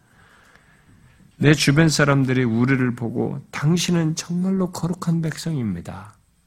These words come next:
당신은 정말로 하나님께서 구속하신 자, 정말 당신은 하나님이 구원하신, 구원받은 사람입니다." 이렇게 말합니까? 주변 사람들이 우리 그렇게 인정해요?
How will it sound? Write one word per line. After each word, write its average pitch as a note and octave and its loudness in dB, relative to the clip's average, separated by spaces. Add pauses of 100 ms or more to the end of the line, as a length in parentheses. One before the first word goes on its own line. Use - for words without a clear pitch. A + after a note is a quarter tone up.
(1040)
당신은 F3 4 (260)
정말로 C4+ 4
하나님께서 C#4+ 2
구속하신 G#3 0
자, - -8 (280)
정말 A#3 0 (180)
당신은 G3 2 (160)
하나님이 C#4+ 2
구원하신, F#3 4
구원받은 G#3+ 6
사람입니다." G#2 0 (1700)
이렇게 A2 -6
말합니까? G2+ -8 (1300)
주변 A#2 -6
사람들이 G2+ -4
우리 F2+ -6
그렇게 G2+ -14
인정해요? G2+ -8